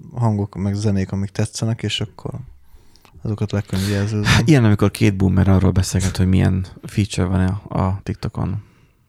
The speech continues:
Speaker 2: Nem értünk hozzá. Ennyi. Szóval, hogy, ö, manapság így ilyen világ vár ránk, hogy, hogy robotok fogják elvenni a munkánkat. Ezt néhányszor már megénekeltük.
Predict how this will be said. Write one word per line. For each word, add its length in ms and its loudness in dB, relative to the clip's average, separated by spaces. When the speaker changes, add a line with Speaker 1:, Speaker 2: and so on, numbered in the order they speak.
Speaker 2:
Nem 160 0
értünk 300 -2
hozzá. 300 -2
Ennyi. 240 4
Szóval, 280 4
hogy, 220 4
ö, 360 6
manapság 640 2
így 180 0
ilyen 180 6
világ 300 4
vár 200 2
ránk, 300 2
hogy, 360 -2
hogy 160 2
robotok 460 2
fogják 400 2
elvenni 340 4
a 60 2
munkánkat. 840 2
Ezt 240 -2
néhányszor 440 2
már 140 2
megénekeltük. 880 2